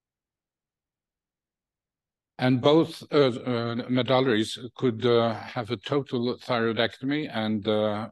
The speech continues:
s-, uh, lymph node dissection, and the A T Cs underwent hemithyroidectomy, and there is no reason to do total thyroidectomy, uh, uh, provided the tumor is situated at,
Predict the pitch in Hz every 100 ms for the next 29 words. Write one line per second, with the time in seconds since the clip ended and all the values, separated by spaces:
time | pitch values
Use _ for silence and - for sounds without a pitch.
0 | - - 113 - 98 98 101 117 110 107
1 | 98 92 85 95 92 92 - 104 - 127
2 | 143 - - - - 113 113 117 117 113
3 | 120 117 110 95 151 135 107 - - 117
4 | 113 113 113 110 95 - - _ _ _
5 | - 147 156 110 107 95 92 87 - 104
6 | 117 107 110 101 110 117 117 117 - -
7 | 104 113 165 143 123 104 104 117 117 -
8 | 123 131 120 98 113 101 104 104 98 -
9 | 107 107 - - - _ - 127 - -
10 | 101 90 - 107 113 113 107 104 - 104
11 | - 147 143 117 113 - 107 92 - -
12 | - - 117 - 110 98 101 90 90